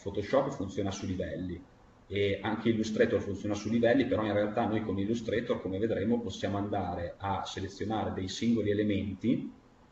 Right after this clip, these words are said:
e proprio a-, agire per elementi, cioè spostare tutto, eh, sul momento senza andare tutte le volte a selezionare il livello e senza,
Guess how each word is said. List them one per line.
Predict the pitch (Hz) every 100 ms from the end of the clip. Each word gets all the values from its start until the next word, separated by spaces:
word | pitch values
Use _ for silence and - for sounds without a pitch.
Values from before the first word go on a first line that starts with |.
| - -
e | 110 113 110
proprio | 110 110 135 127 104
a-, | 98 104
agire | 110 98 110 120
per | 104
elementi, | 92 90 117 101 90
cioè | - 98
spostare | - - - 101 101
tutto, | 107 123 - 127 127 123 - 90 92 92 90 92 85 -
eh, |
sul | - 107 95
momento | 113 104 113 117
senza | - 98 95
andare | 95 98 98
tutte | - 95
le |
volte | 92 98 101
a |
selezionare | - 90 95 92 95
il |
livello | 95 95 95 104 107 113 110 - - - - -
e | 98 101
senza, | - - 101 104 - 98 92 92 92 87 76 78